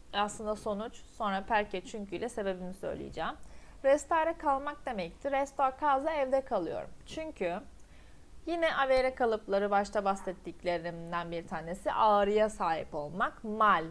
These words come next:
ağrı olarak kullanılıyor. Avere mal, bir ağrısı olma, olması insanın.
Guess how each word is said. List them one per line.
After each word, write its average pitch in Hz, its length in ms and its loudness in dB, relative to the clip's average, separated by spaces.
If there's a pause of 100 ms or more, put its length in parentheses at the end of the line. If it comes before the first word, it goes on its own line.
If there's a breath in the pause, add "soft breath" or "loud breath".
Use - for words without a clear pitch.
(100)
ağrı 185 420 8
olarak 151 420 0
kullanılıyor. 170 440 -4
Avere 202 340 2
mal, 247 220 0 (340 loud breath)
bir 247 260 10
ağrısı 233 360 2
olma, 165 360 0 (140)
olması 160 500 -6
insanın. 156 520 -10